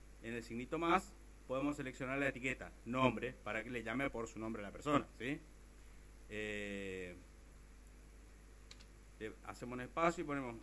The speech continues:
"Dime, ¿cómo puedo, no, cómo puedo ayudarte, ayudarte?". Ahí está, perfecto, ¿sí?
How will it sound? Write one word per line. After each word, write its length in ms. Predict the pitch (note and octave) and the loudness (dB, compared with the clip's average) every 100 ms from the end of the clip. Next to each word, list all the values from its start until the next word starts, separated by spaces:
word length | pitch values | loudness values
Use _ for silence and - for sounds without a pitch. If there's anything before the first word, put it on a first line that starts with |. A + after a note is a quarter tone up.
| - - | -12 -4
"Dime, 340 | C#3 C#3 G2 E2+ - - - - | 0 2 0 -6 -14 -16 -18 -8
¿cómo 400 | C#3 D#3 D#3+ E3 - - - - B2 | -2 2 4 4 2 -14 -16 -12 -4
puedo, 420 | C3+ C#3 C#3 G#2 - - | -2 0 -2 -4 -8 -8
no, 180 | A#2 G#2+ - - - - - - - - - - - | -6 -6 -10 -16 -16 -16 -16 -16 -16 -16 -16 -18 -10
cómo 220 | C3 C#3+ | -2 -2
puedo 420 | C#3 C#3 C#3 C#3+ - A#2+ | 0 0 0 0 -4 -4
ayudarte, 840 | A#2+ A2+ A2 B2 C3+ - D3+ - - - - - - - - - - - - - - - - - | -4 -2 0 2 0 -2 -4 -4 -10 -16 -18 -18 -18 -18 -18 -18 -18 -16 -16 -16 -16 -16 -16 -8
ayudarte?". 640 | A2 A2 G#2+ G2+ - B2+ - - - - - - - - - - - - - - - - - - | -4 -2 -2 -4 -6 -8 -8 -16 -16 -16 -16 -16 -16 -16 -16 -16 -16 -16 -16 -16 -16 -16 -16 -4
Ahí 260 | G#2+ A2+ | -2 -2
está, 180 | G2+ - - - - | -4 -10 -16 -14 -10
perfecto, 500 | G2 - A#2+ - - - - | -8 -2 -2 -2 -14 -16 -8
¿sí? 200 | A#2+ | -6